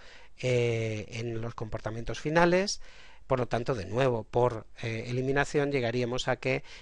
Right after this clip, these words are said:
si uno cree que sus co-, co-, acciones no tienen consecuencias, eh, ambientales,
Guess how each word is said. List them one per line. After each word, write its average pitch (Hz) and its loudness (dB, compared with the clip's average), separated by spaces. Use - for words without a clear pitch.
si - -2
uno 131 0
cree 139 2
que 117 -4
sus 113 -6
co-, - -8
co-, 120 -6
acciones 123 0
no 156 6
tienen 143 0
consecuencias, 131 -2
eh, 120 -2
ambientales, 139 2